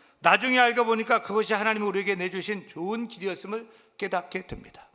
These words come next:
저희 아버지가 저희 고향에서 예식장 사업하다가 망했습니다. 문 닫았습니다. 그리고 오십 됐는데 신학교 가겠다는 거예요. 목사 되겠다는 거예요. 집에서 난리가 났습니다.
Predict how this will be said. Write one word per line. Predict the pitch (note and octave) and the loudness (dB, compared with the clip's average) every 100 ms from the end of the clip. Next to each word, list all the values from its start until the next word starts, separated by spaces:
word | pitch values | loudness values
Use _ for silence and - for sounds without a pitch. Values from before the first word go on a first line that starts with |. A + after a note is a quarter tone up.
| _ _ _ _ _ _ _ - | _ _ _ _ _ _ _ -10
저희 | F#3+ | -4
아버지가 | E3+ F3+ F3 E3+ E3 C#3 - _ _ _ _ _ _ _ _ _ | -2 -4 -8 -6 -8 -8 -20 _ _ _ _ _ _ _ _ _
저희 | - E3+ | -12 -8
고향에서 | D3 D#3+ D3+ C#3 C#3 | -6 -6 -6 -10 -8
예식장 | C#3+ - E3 C#3+ | -8 -6 -8 -8
사업하다가 | D#3+ D3+ C#3 C#3+ D#3+ - - | -10 -8 -8 -10 -12 -14 -8
망했습니다. | C#3 G3 F#3 G3+ F3 C#3 | -6 -6 -12 -14 -14 -12
문 | G3 | -6
닫았습니다. | G#3 G#3 F#3 F#3+ F#3+ F3+ F#2 _ _ _ _ _ _ _ _ _ _ _ _ | -4 -4 -8 -12 -18 -18 -20 _ _ _ _ _ _ _ _ _ _ _ _
그리고 | - A#3 B3 F3+ | -8 -4 -2 -2
오십 | G#3+ - B3+ | 0 -2 -2
됐는데 | B3 A3+ A3 G#3+ A3+ E3 - | -2 -2 -2 -2 -2 -4 -8
신학교 | - C4+ C#4 C4+ | -2 2 2 4
가겠다는 | B3 A#3 A3 A3 G#3+ G3+ | 2 2 0 -2 -4 -6
거예요. | G3+ F#3+ G3+ - _ _ _ _ _ - | -8 -8 -12 -16 _ _ _ _ _ -8
목사 | G#3 - C#4 | -6 2 2
되겠다는 | B3 A#3 A#3 G#3+ G3+ G3 | 2 -2 -4 -6 -8 -12
거예요. | - - _ _ _ _ _ _ _ - | -16 -18 _ _ _ _ _ _ _ -12
집에서 | G#3 A#3 A3+ | -8 -6 -2
난리가 | F#3+ G3+ A#3+ A#3 | 0 0 0 -2
났습니다. | G#3+ F#3+ - - - | -4 -8 -12 -16 -16